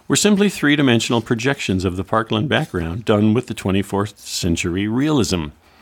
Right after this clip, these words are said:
The important thing was that the mood and feeling of the place was captured.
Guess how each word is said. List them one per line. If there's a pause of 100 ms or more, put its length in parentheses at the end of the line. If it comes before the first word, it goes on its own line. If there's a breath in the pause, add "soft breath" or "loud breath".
(340 loud breath)
The
important
thing
was
that
the
mood
and
feeling
of
the
place
was
captured.